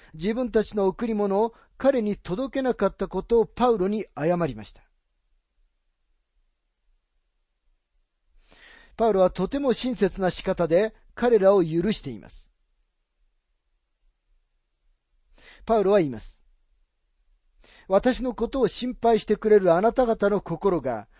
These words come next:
この度、ついによみがえってきたことを、私は主にあって非常に喜びました。あなた方は心にかけてはいたのですが、機会がなかったのです。」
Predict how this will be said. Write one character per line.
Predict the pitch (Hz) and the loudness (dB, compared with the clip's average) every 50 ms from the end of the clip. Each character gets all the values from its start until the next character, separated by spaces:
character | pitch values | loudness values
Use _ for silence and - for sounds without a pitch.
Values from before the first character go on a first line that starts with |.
| - - - | -20 -20 -12
こ | - 185 208 | -8 -4 -4
の | 214 - | -2 -2
度、 | 190 175 160 165 196 220 214 _ _ - - | -2 -2 -2 -2 -6 -8 -8 _ _ -20 -20
つ | - - - 294 | -20 -10 -6 -4
い | 294 247 | -4 -2
に | 196 196 208 180 156 | -2 -4 -4 -4 -2
よ | 160 170 190 | 0 0 0
み | 220 254 | 0 -2
が | 269 269 262 247 | -2 -2 -2 -4
え | |
っ | 240 | -4
て | - - 220 214 | -2 -2 -2 -2
き | - - | 0 -2
た | - 202 170 | -4 -4 -2
こ | - 160 | -4 -6
と | - - 151 139 | -6 -6 -6 -8
を、 | 117 98 - - - _ - | -8 -8 -12 -16 -20 _ -6
私 | 170 185 185 190 175 - 175 | -4 -2 -2 -4 -4 -4 -4
は | 175 175 | -4 -4
主 | 170 - - 262 | -4 -4 -8 -6
に | 262 240 208 | -4 0 0
あ | 180 | 0
っ | 170 - | -2 -2
て | - - 185 156 | -4 -4 -4 -4
非 | - - - 185 175 | -4 -6 -10 -12 -12
常 | 165 277 277 277 269 | -10 -8 -8 -6 -4
に | 254 214 175 | -4 -4 -2
喜 | 160 160 160 175 190 - 214 202 | -2 0 0 0 2 2 0 0
び | 190 160 | 0 -2
ま | 135 117 | -6 -8
し | - - | -12 -16
た。 | - - - _ _ _ _ _ _ _ _ _ _ _ _ _ _ _ _ _ _ _ _ _ _ _ _ _ _ _ _ _ _ _ _ _ _ _ - - - - _ _ _ _ _ | -20 -20 -20 _ _ _ _ _ _ _ _ _ _ _ _ _ _ _ _ _ _ _ _ _ _ _ _ _ _ _ _ _ _ _ _ _ _ _ -20 -20 -20 -20 _ _ _ _ _
あ | - 202 | -4 0
な | 208 196 | 0 2
た | 190 185 | 2 2
方 | 185 180 - 190 | 0 0 2 4
は | 190 185 180 | 4 4 2
心 | - 196 190 - - 285 294 | 2 -2 -4 -4 -4 -4 -4
に | 269 247 226 | -4 -4 -2
か | - 262 269 | -2 -2 0
け | 240 247 - | 0 0 0
て | - 196 | 0 2
は | 190 190 185 185 | 2 4 4 4
い | 185 - | 2 2
た | - 240 240 | 4 4 4
の | 214 180 | 4 2
で | 165 147 | -2 -4
す | - - 131 | -6 -8 -8
が、 | 139 131 120 107 - - _ _ _ | -6 -6 -6 -8 -10 -16 _ _ _
機 | - - - - | -12 -12 -8 -2
会 | - 277 254 220 | 0 0 0 0
が | 196 196 196 | 0 0 2
な | 196 220 226 | 2 2 2
か | - 220 | 2 0
っ | 185 - | -2 -2
た | - 135 | -4 -12
の | 107 90 | -14 -16
で | _ - | _ -20
す。」 | - - - | -20 -20 -20